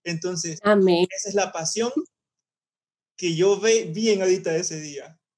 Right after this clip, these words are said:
Speaker 1: Y yo quiero que me explique, Adita, con sus palabras,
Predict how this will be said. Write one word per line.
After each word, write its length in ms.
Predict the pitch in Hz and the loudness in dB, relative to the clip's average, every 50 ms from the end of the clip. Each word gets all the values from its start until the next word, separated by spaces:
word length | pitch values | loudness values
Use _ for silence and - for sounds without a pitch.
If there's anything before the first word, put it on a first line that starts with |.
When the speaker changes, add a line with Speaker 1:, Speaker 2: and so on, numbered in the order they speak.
| _ _ | _ _
Speaker 1:
Y 100 | 185 170 | -8 -4
yo 140 | 160 180 165 | -2 -2 -2
quiero 260 | 165 190 190 202 202 | 0 0 0 0 0
que 100 | 202 196 | -2 -4
me 80 | 170 165 | -6 -6
explique, 760 | 165 - - _ - 202 220 208 - 196 180 175 165 - - - | -8 -10 -14 _ -8 -8 -8 -6 -4 -4 -4 -4 -4 -8 -12 -8
Adita, 380 | - 160 165 180 170 170 165 160 | -4 -4 -4 -4 -4 -6 -8 -8
con 160 | 170 160 156 | -6 -8 -8
sus 240 | - - 175 156 - | -8 -10 -12 -12 -14
palabras, 760 | - 147 135 139 170 185 190 185 180 175 175 180 - - _ | -12 -10 -8 -6 -4 -4 -4 -4 -4 -6 -10 -14 -18 -20 _